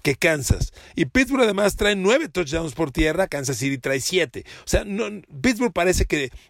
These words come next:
tiene mejores números que Kansas, ligero en yardaje por tierra, pero, pero no significativos. Aquí voy ahora sí a un dato significativo.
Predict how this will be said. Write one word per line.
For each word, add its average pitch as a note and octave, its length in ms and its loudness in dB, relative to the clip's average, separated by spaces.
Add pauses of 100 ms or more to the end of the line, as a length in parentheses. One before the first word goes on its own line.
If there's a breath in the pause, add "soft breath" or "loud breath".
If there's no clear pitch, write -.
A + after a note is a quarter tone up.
tiene F#3 220 2
mejores E3 420 0
números D#3 320 -2
que - 100 -2
Kansas, D3+ 440 -2 (240 loud breath)
ligero D#3 640 2
en B2+ 320 -4
yardaje C#3 440 0 (140)
por A2+ 180 -6
tierra, C#3 440 -2 (320 loud breath)
pero, D3+ 320 0
pero E3+ 180 0
no F3+ 120 2
significativos. A#2 840 -6
Aquí D4 340 6
voy A#3 320 0
ahora D#3 260 -4
sí E4 280 -2 (360 loud breath)
a - 120 0
un F3+ 160 2
dato E3 280 0
significativo. C#3 1200 -6